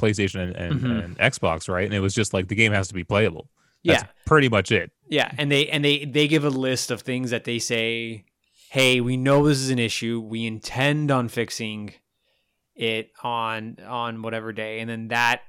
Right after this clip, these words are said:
Speaker 2: is what's supposed to get them through the door with PlayStation, Xbox for any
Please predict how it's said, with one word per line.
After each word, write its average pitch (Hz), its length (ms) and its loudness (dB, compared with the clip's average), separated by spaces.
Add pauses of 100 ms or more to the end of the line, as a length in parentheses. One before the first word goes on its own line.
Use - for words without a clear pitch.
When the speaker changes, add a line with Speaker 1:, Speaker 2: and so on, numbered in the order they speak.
(680)
Speaker 2:
is 120 260 -4
what's 113 180 -2
supposed 120 360 0
to 117 100 -4
get 113 380 -2 (100)
them 123 400 -8
through 113 220 -8
the 110 80 -6
door 117 340 -2
with 110 120 -8 (280)
PlayStation, 107 480 -8
Xbox 117 760 -4 (360)
for 113 240 -4
any 110 380 -6